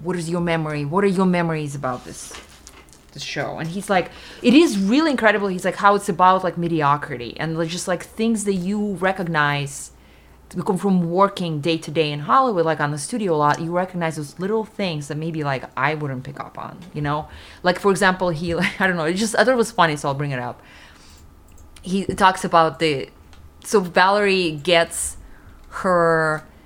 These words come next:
episode. Like, she basically forces the writers to write an episode for her b-,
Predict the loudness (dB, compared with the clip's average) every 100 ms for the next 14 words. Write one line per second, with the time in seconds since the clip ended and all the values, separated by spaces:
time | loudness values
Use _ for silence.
0 | -10 -2 -2 -2 -4 -6 -4 -4 0 2
1 | 4 4 4 2 2 -2 0 -2 -2 2
2 | 2 2 -4 -6 -4 -4 -4 -6 -6 -6
3 | -6 -4 -2 -2 -2 -6